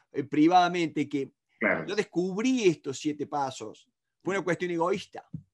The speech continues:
Speaker 2: Sí,
Speaker 1: Y
Speaker 2: así
Speaker 1: tenía
Speaker 2: es.
Speaker 1: una ventaja. Que, cu-, ¿dónde está la ventaja? Y la ventaja es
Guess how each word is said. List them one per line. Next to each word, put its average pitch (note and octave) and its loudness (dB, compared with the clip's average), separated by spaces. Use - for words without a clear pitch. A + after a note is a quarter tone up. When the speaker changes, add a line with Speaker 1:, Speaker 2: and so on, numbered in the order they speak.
Speaker 2:
Sí, A2+ -6
Speaker 1:
Y A3 -4
Speaker 2:
así A3+ 0
Speaker 1:
tenía A#3 2
Speaker 2:
es. B3+ 2
Speaker 1:
una A#3+ 6
ventaja. A3 2
Que, G3+ 2
cu-, F#3+ -8
¿dónde C#4+ -2
está C4+ 2
la G#3+ 2
ventaja? E3+ 0
Y D3 -6
la D3 -2
ventaja E3+ -2
es E3 -8